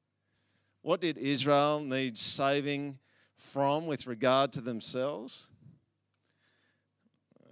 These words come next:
Hebrews tells us. They always go astray in their heart. You see,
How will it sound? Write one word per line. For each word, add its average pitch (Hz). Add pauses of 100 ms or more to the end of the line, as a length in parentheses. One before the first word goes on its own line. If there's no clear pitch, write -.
(140)
Hebrews 85
tells 85
us. - (1600)
They 104
always 98 (520)
go 101
astray 98
in 87
their 82
heart. 82 (1200)
You 107
see, 139